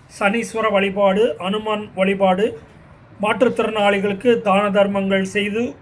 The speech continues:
முன்னேற்றம் காணுங்கள். வெளியூர், வெளிநாடு வாழ் நண்பர், உறவினர், குடும்ப அன்பர்கள் மூலமாக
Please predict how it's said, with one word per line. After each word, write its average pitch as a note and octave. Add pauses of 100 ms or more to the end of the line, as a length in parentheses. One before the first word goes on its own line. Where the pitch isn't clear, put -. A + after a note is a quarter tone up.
முன்னேற்றம் G3+
காணுங்கள். E3+ (440)
வெளியூர், A3+ (100)
வெளிநாடு G#3+
வாழ் G3+
நண்பர், F#3+
உறவினர், G3
குடும்ப G#3+
அன்பர்கள் F#3+
மூலமாக F#3+